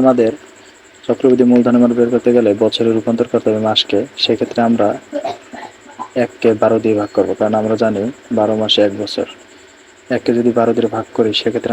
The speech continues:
আমাদের পয়েন্ট আসবে জিরো দশমিক জিরো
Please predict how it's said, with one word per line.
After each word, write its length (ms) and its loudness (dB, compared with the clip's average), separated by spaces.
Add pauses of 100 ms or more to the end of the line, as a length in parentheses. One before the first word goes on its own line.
আমাদের 280 0 (440)
পয়েন্ট 280 0 (100)
আসবে 260 -2 (680)
জিরো 360 0
দশমিক 400 -2 (220)
জিরো 200 0